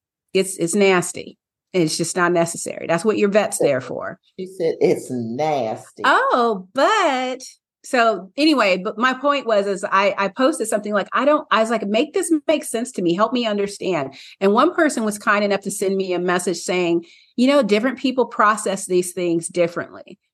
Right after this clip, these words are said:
Speaker 1: And so that brings me back to what you were saying, is this person had a beautiful memorial for their dog.
Speaker 2: Mm-hmm.
Speaker 1: I know that when Billy's dog, Lua, passed away, I think a year or so ago,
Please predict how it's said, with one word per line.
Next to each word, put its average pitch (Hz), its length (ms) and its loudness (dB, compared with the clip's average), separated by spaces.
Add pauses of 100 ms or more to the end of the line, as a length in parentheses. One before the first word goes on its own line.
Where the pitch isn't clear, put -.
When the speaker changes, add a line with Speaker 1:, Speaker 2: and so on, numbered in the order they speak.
(280)
Speaker 1:
And 196 300 4
so 208 100 4
that 208 260 0
brings 208 240 0
me 202 120 0
back 180 240 2
to 196 80 -4
what 165 120 -2
you 294 140 0
were 415 100 2
saying, 226 220 -2
is 190 140 0
this 220 140 -2
person 240 340 0
had 202 200 -4
a 185 60 0
beautiful 196 400 -2
memorial 175 640 0
for 165 180 -2
their 156 240 4
dog. 78 400 -6
Speaker 2:
Mm-hmm. 415 400 -8
Speaker 1:
I 196 40 4
know 233 180 2
that 202 240 2
when 202 220 4
Billy's 226 440 2
dog, 180 440 0
Lua, 175 640 2 (160)
passed 180 360 -2
away, 156 480 2 (400)
I 165 100 -2
think 185 240 -4 (220)
a 160 60 -2
year 160 320 2
or 170 60 2
so 160 240 0
ago, 139 420 -4